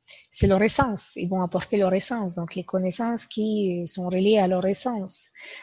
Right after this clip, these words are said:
Et tous mènent aux mêmes choses, finalement, à l'amour inconditionnel, à, à ce, à cette, euh, ce même, euh, langage, hein, qu'on peut dire. Mais ils ont pas, euh, en ce qui concerne, euh,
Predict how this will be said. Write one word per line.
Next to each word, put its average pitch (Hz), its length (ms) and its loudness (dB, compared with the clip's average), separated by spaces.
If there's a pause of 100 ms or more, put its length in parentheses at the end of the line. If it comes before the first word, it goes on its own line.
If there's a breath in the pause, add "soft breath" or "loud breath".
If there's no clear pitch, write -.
(160 loud breath)
Et 180 460 4
tous - 640 0
mènent 196 340 2
aux 190 100 2
mêmes 190 220 2
choses, 294 300 2
finalement, 202 560 2
à 202 100 2
l'amour 190 320 4
inconditionnel, 185 1300 0 (680 loud breath)
à, 160 640 -2
à 160 40 -2
ce, - 180 -4 (140)
à 180 100 -2
cette, - 460 -6
euh, 170 240 -2 (220)
ce - 180 -4
même, 185 300 2
euh, 170 380 -4
langage, 214 520 6
hein, 208 120 2
qu'on 170 220 -4
peut 170 120 -8
dire. 214 260 -2 (1700 loud breath)
Mais 262 180 8
ils 233 100 4
ont 208 100 2
pas, 254 420 4
euh, 190 160 2 (760)
en 214 140 2
ce - 80 -2
qui 226 120 -2
concerne, 233 460 0
euh, 196 40 2